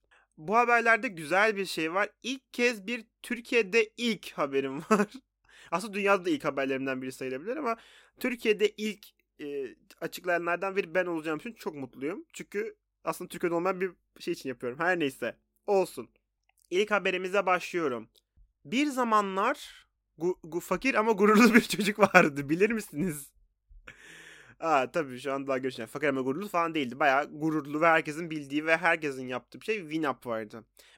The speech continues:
Ben Zillennial olarak, Gen Z ve Millennial karışımı arasında kalan biliyorum. Türkiye'de zaten çoğumuz böyle kaldık. Eğer böyle hani aşırı, e, metropollerde değilseniz İstanbul, Ankara, İzmir gibi ve Antalya gibi. Benim gibiler Zillennial'lar bilir böyle şeyleri. Winamp.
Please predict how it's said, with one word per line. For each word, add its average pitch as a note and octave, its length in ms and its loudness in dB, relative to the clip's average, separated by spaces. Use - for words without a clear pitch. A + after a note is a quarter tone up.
Ben E3 240 2
Zillennial F#3+ 480 0
olarak, C3 360 0
Gen D3 260 -2
Z C#3 80 -12
ve C#3+ 160 -2
Millennial C#3 340 -2
karışımı C#3 580 -6
arasında C3 400 -8
kalan C#3+ 300 -6
biliyorum. F3 520 0
Türkiye'de A3+ 300 2
zaten A3 180 0
çoğumuz A#3 320 0
böyle G3+ 240 2
kaldık. B2+ 360 -4
Eğer D#3+ 180 -2
böyle E3 160 0
hani D3+ 200 -4
aşırı, D#3+ 520 -6
e, C3 360 -8
metropollerde D#3 840 -2
değilseniz C#3 340 -4
İstanbul, A#2+ 440 -12
Ankara, A#2 320 -12
İzmir A#2+ 240 -10
gibi A2+ 160 -10
ve A2 80 -6
Antalya A2 320 -10
gibi. C3+ 300 -4
Benim A3+ 240 -2
gibiler A3 320 2
Zillennial'lar G#3 800 2
bilir F#3+ 260 -2
böyle C3 100 0
şeyleri. B2+ 220 -6
Winamp. C#3+ 480 -2